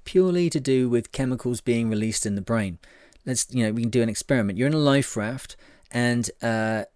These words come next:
it's pretty awful, yeah? It's cold, it's wet, it's, it's moving around all over the place, the wind's howling, there's other people in there with you, there's vomit, it's awful. It'd be very easy to think,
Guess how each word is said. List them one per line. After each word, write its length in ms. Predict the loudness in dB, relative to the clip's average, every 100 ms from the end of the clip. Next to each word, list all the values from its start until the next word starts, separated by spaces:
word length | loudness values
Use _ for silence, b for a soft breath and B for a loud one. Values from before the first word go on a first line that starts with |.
| -2
it's 140 | 0 0
pretty 340 | 2 4 4
awful, 520 | 2 0 -4 -6 -6 -6
yeah? 300 | -2 -2 -2
It's 260 | -4 -4 -6
cold, 540 | -6 0 2 4 2
it's 180 | -2 -4
wet, 340 | 0 0 0 -4
it's, 240 | -8 -8 -12
it's 160 | -8
moving 480 | 0 2 4 2 2
around 200 | 0 0
all 120 | 0
over 200 | 2 0
the 60 | -2
place, 280 | -4 -4 -4
the 100 | 0
wind's 360 | 2 2 0
howling, 480 | 0 0 2 2 0
there's 140 | 0
other 180 | 2 2
people 320 | 2 -2 0
in 60 | 0
there 160 | 0 0
with 220 | 0 0
you, 160 | -2
there's 200 | -2 -2
vomit, 440 | -2 2 4 2 0
it's 180 | -6 -4
awful. 480 | 0 0 -2 -6 -6 B B B
It'd 120 | -4
be 140 | -2
very 340 | -2 0 2 2
easy 440 | 2 0 2 0
to 100 | -4
think, 400 | -2 0 0 -2